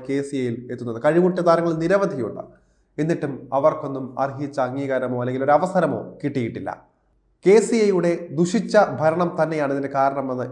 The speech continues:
എടുത്തു പറയേണ്ടിയിരിക്കുന്നു. എന്തുകൊണ്ടാണ് കേരളത്തിലെ താരങ്ങൾ മറ്റ് സംസ്ഥാനങ്ങൾ തേടി പോകുന്നു, കർണാടകയും തമിഴ്നാട് ക്രിക്കറ്റിനെയൊക്കെ തേടി പോകുന്നത്? ഇന്ത്യൻ ടീമിലേക്ക് എത്താൻ അതാണ് എളുപ്പമെന്ന് അവർക്ക് തോന്നിയത് കൊണ്ടാണ്. കെ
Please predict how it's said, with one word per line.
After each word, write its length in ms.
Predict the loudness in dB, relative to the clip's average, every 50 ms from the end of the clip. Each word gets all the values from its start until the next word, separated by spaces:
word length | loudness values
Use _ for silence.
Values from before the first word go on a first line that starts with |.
| 0 0
എടുത്തു 240 | 0 0 -2 -2 -2 -2
പറയേണ്ടിയിരിക്കുന്നു. 580 | -2 -2 -2 -4 -8 -10 -10 -12 -14 -16 -18 -20 _ _ _ _ _ _ _ 2 4
എന്തുകൊണ്ടാണ് 440 | 4 6 4 4 6 4 4 4 2 2
കേരളത്തിലെ 420 | 0 0 2 2 0 0 -2 -2 0 4
താരങ്ങൾ 320 | 4 4 4 4 2 0 -2 -2 -6 -10 -16 -20 -20 _ _ _ 0
മറ്റ് 200 | 0 2 2 0 2 2
സംസ്ഥാനങ്ങൾ 500 | 2 0 2 2 2 2 2 2 -2 -4 -4 -2 -2
തേടി 200 | 0 0 0 -2 -2
പോകുന്നു, 200 | -4 -4 -4 -4 0 2
കർണാടകയും 540 | 2 2 4 2 2 2 2 0 -2 -2 0 0
തമിഴ്നാട് 400 | 0 0 0 0 0 0 -2 -2 -2
ക്രിക്കറ്റിനെയൊക്കെ 500 | -4 -6 -6 -6 -6 -6 -6 -6 -6 -6 -6 -4
തേടി 180 | -4 -4 -4 -4 -4
പോകുന്നത്? 360 | -6 -6 -6 -4 -4 -4 -4 -4 -6 -10 -18 _ _ _ _ _ _ _ -4
ഇന്ത്യൻ 180 | 2 2 2 2 4
ടീമിലേക്ക് 320 | 2 2 2 2 2 0 0
എത്താൻ 180 | 0 0 0 0 0 2 4
അതാണ് 260 | 6 6 4 4 4 2 2
എളുപ്പമെന്ന് 460 | 2 2 2 0 -2 -2 -2 0 -2 -2
അവർക്ക് 200 | -2 -4 -8 -6 -2 0
തോന്നിയത് 320 | 2 4 4 4 4 2 2
കൊണ്ടാണ്. 300 | 0 -2 -4 -6 -6 -10 -14 -20 -20 _ _ -6 2 4
കെ 80 | 6